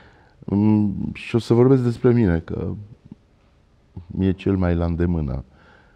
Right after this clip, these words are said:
Când aveam, uh, doisprezece ani, eu stăteam în Cluj, foarte aproape de Teatrul Național. Chiar acolo, în Parcul Teatrului Național, ne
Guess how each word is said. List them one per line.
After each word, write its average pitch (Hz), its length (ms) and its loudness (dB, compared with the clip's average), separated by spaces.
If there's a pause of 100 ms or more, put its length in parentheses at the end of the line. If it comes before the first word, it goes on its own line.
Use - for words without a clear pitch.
(420)
Când 101 160 4
aveam, 107 500 4
uh, 92 280 4
doisprezece 85 760 2
ani, 110 360 0 (800)
eu 95 240 2
stăteam 95 400 0
în 85 140 2
Cluj, 92 360 -2
foarte - 260 -2
aproape 85 300 -2
de 80 120 -2
Teatrul 78 400 -6
Național. 71 460 -8 (600)
Chiar 95 180 2
acolo, 90 320 0
în 82 100 -2
Parcul 87 320 0
Teatrului 82 400 -2
Național, 85 500 0
ne 82 360 -2